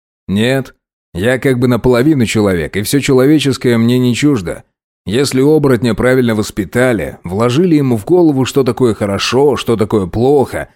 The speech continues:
а главное, научили контролировать свои звериные позывы, проблем не будет ни у оборотня, ни у тех, кто его окружает». «Но Саша...»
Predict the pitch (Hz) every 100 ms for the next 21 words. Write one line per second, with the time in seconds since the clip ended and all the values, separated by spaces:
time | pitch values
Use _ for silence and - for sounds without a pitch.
0 | _ - 98 127 165 156 131 110 113 107
1 | 139 127 127 117 120 120 143 117 98 104
2 | 110 117 95 107 131 127 120 104 90 110
3 | 104 156 156 82 73 _ _ - 123 127
4 | 214 196 160 156 202 151 110 127 127 190
5 | 175 135 104 98 82 95 156 123 160 147
6 | - 123 107 107 104 110 104 98 78 -
7 | - _ _ _ _ _ - 151 165 156
8 | - 202 196 - 107